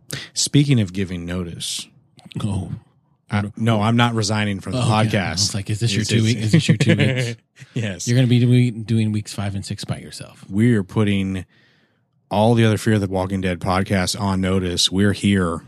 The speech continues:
Speaker 2: We are.
Speaker 1: Pay attention.
Speaker 2: Yeah.
Speaker 1: We're coming for you.
Speaker 2: Look out.
Speaker 1: Uh, no, actually, uh, I'm still blown away that there, so many people have enjoyed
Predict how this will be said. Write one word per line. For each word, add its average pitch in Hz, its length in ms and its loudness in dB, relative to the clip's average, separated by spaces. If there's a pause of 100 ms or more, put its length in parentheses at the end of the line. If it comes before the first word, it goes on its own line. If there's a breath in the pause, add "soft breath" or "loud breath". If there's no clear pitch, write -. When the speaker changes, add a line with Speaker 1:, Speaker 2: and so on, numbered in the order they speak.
(180)
Speaker 2:
We 101 120 -2
are. 92 300 -4 (180)
Speaker 1:
Pay 104 160 4
attention. 92 600 0
Speaker 2:
Yeah. 92 240 -8 (180)
Speaker 1:
We're 98 120 -2
coming 101 260 0
for 82 260 -4
you. 80 200 -6 (100)
Speaker 2:
Look 107 260 2
out. 87 240 -4 (380 soft breath)
Speaker 1:
Uh, 98 380 2
no, 113 280 4
actually, 95 800 -2
uh, 95 280 -2 (1080)
I'm 120 200 0
still 113 260 2
blown 95 280 -2
away 92 560 -4 (200)
that 92 440 -6
there, 92 320 -4 (520 soft breath)
so 123 240 4
many 110 220 4
people 101 320 0
have 87 520 -6 (460 soft breath)
enjoyed 98 760 0